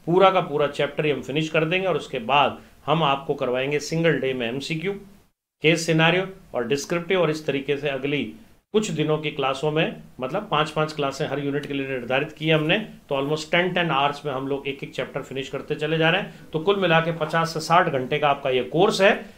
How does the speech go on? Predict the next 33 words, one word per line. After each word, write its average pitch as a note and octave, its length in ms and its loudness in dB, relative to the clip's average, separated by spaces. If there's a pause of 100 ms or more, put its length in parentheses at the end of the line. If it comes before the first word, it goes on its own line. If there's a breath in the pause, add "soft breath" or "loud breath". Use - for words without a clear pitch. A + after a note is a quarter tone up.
(140)
और E3+ 420 8
इसको D#3+ 220 -4
आप D3 180 0
आसानी F#3+ 320 -2
से E3 140 0
revise C3+ 300 0
कर C#3 180 -4
सकते - 340 -2
हैं। G3+ 440 0
मैं C#3 160 8
ही D#3+ 100 8
revise C#3 300 2
करा B2+ 200 0
दूंगा C3+ 240 -4
आपको B2+ 220 -4
बहुत A2+ 200 -2
जल्दी A2 280 -4
में, G#2+ 140 -10 (500)
क्लास C#3 240 2
में D#3 80 -2
तो D#3 60 -2
कर D#3 160 4
ही G3 60 4
रहे G3+ 140 10
हैं, A3 260 0 (120)
आप E3+ 160 6
भी D#3 120 2
इसे D#3 160 2
घर B2 140 0
पे D3 140 -2
कर D3 160 -2
सकते E3 300 -4
हैं F#3+ 320 0